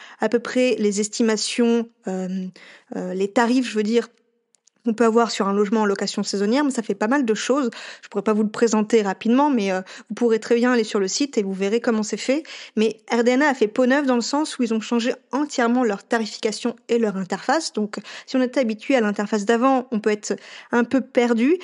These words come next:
Par contre, si on était habitué au tarif d'avant, là, on est très content parce que l'abonnement est maintenant annuel. Bon, certes, c'est un coût à l'année,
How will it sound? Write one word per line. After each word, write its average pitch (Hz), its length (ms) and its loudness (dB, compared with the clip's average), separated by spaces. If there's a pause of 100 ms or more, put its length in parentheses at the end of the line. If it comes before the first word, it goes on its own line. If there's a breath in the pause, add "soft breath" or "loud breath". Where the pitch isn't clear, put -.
(260 loud breath)
Par 185 140 -4
contre, 311 280 0
si - 80 -2
on 240 80 2
était 214 240 -2
habitué 214 380 -2
au 214 80 2
tarif 254 400 2
d'avant, 240 340 4
là, 262 180 4
on 214 40 0
est 196 120 -4
très 277 200 0
content 269 340 2
parce 240 180 0
que 220 120 -2
l'abonnement 226 400 4
est 262 80 2
maintenant 208 340 -2 (120)
annuel. 233 420 2 (280 loud breath)
Bon, 185 120 -8
certes, 233 300 0
c'est 208 120 0
un 214 140 2
coût 262 280 2
à 202 100 2
l'année, 233 320 4